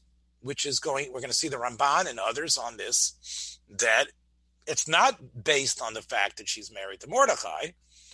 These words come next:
but rather the fact, the idea of any,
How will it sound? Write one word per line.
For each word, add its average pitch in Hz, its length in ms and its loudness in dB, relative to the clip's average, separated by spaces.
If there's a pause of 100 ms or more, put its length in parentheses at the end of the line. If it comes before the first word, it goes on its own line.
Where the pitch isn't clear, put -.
(140)
but 160 120 0
rather 180 400 4
the 139 100 -4
fact, 101 480 0 (420)
the 143 160 -4
idea 147 480 4
of 165 160 4 (160)
any, 185 520 4